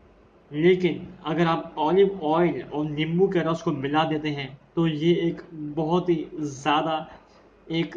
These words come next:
रामबाण औषधि बन जाता है और इसके इस्तेमाल से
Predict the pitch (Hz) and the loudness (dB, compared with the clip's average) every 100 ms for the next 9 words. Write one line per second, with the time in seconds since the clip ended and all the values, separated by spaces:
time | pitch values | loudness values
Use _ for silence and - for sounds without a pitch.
0 | 139 147 147 175 160 147 156 156 120 147 | -6 -2 0 0 0 0 0 -2 -4 -4
1 | 156 151 135 139 139 147 151 147 151 - | -2 -2 -4 -6 0 0 0 -4 -6 -10
2 | _ - 156 - 170 151 131 131 151 - | _ -10 -8 -4 -4 -4 -6 -6 -6 -8
3 | 160 | -12